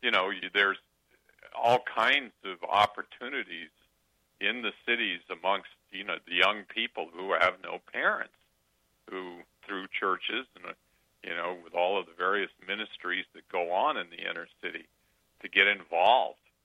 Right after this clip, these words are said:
and, you know, mentor a child to, you know, be that parental, uh, figure in every county there is in the nation. There's some sort of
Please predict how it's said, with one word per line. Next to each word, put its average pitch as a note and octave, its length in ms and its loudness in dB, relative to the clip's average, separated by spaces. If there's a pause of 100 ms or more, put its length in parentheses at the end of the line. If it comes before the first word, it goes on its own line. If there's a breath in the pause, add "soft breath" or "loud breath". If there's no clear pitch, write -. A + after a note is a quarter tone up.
(240)
and, F2+ 440 2 (220)
you A#2 100 2
know, F#2 180 0 (320)
mentor B2 480 4
a D#2+ 40 -4
child - 540 -6 (520)
to, F2+ 300 -4 (460)
you F2+ 80 -6
know, E2 180 -2 (120)
be A2 220 6
that F#2+ 340 4 (320)
parental, F#2 400 0 (640)
uh, E2 200 -4 (120)
figure E2+ 380 -2
in E2+ 100 -2
every F2+ 400 2 (120)
county G2+ 420 2
there F2+ 240 -2
is G2+ 200 -2
in F2 120 -20
the F2 100 -14
nation. G2+ 520 0
There's E2 220 -6 (460)
some F2 140 -6 (100)
sort F2+ 200 -2
of E2 80 -4